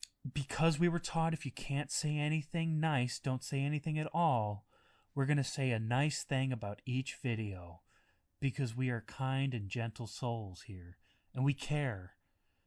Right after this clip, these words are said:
We don't want them to, I don't, I don't know what I'm talking about. Anyway, the point is, so this first video, what I liked about this first video was,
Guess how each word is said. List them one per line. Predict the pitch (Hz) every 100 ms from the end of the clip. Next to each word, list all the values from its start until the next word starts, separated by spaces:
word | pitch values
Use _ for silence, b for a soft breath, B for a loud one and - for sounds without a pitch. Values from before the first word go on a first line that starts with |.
| _
We | 127 135
don't | 139
want | 135 139 147
them | 135
to, | 127 110
I | 123
don't, | 123 117
I | 113 113
don't | 113
know | 110
what | 104
I'm | 101
talking | 107 101 104
about. | 98 -
Anyway, | 127 117 101 B B B -
the | 139
point | 160 165 143
is, | 135 - -
so | 156
this | 143 139
first | - 160 -
video, | 143 123 107
what | 110 120
I | 123
liked | 120 135 160 156 -
about | 135 131 131
this | 135 -
first | - 143 135 -
video | 127 120 113 107 101 104 b b b b -
was, | 117 120 113 113 110 110 - -